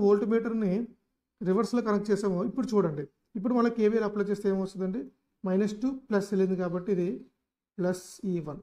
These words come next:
minus నుంచి ప్లస్కి వెళ్ళింది కాబట్టి plus వి,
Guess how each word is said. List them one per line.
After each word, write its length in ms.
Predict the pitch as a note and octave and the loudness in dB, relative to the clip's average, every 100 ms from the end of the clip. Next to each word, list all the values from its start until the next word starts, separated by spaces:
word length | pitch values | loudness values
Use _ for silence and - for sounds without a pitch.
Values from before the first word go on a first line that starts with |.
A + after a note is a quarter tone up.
| - _ _ _ _ _ F3 | -18 _ _ _ _ _ -4
minus 280 | F3 F#3+ G#3 | 2 2 2
నుంచి 160 | A3+ - - | 0 -2 -2
ప్లస్కి 240 | F#3+ - | -2 0
వెళ్ళింది 240 | F#3+ F#3 F3+ | -2 0 -2
కాబట్టి 340 | F3 E3+ F3+ F3 F#3 - _ _ _ _ | -4 -4 -4 -4 -6 -10 _ _ _ _
plus 220 | G3 F3+ - | -6 -6 -6
వి, 80 | D#3+ | -8